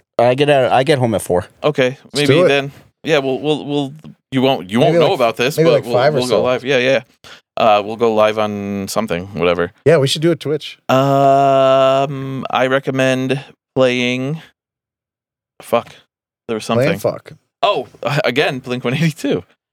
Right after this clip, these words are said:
Speaker 2: Blink one eighty-two, uh,
Speaker 3: Mm.
Speaker 2: came out with another new song called "Dance With Me." It's really good. I like it.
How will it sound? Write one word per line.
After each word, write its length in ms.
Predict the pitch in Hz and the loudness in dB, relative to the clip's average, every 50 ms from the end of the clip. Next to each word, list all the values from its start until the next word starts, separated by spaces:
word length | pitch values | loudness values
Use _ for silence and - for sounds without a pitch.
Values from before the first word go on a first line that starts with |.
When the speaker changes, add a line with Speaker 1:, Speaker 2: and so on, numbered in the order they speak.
| _ _ - | _ _ -6
Speaker 2:
Blink 120 | 123 123 | -4 -2
one 100 | 127 131 | 0 0
eighty-two, 520 | 131 127 123 127 127 - 139 131 131 127 123 | 0 0 -2 -4 -6 -4 -4 -2 0 2 2
uh, 240 | 117 117 117 117 113 | 2 2 2 0 -2
Speaker 3:
Mm. 20 | |
Speaker 2:
came 240 | 101 95 123 117 120 | -4 -6 -6 -4 -2
out 120 | 117 117 107 | -2 -2 -2
with 120 | 101 - | -2 -2
another 240 | 117 110 110 120 120 | -2 -2 0 0 -2
new 140 | 120 117 117 | -2 -4 -6
song 260 | - - 107 110 113 | -4 -4 -4 -4 -4
called 200 | - - 98 104 | -6 -8 -6 -4
"Dance 240 | - 104 104 110 - | -2 -2 -2 -4 -6
With 80 | - - | -8 -8
Me." 100 | - 147 | -6 -6
It's 120 | 139 - - | -6 -6 -6
really 180 | - 90 95 92 | -6 -4 -4 -2
good. 340 | 95 98 104 123 160 185 - _ _ - | 0 0 0 0 0 -2 -8 _ _ -8
I 60 | 101 | -2
like 260 | 95 101 107 131 - | 0 2 2 2 0
it. 120 | - - | -4 -10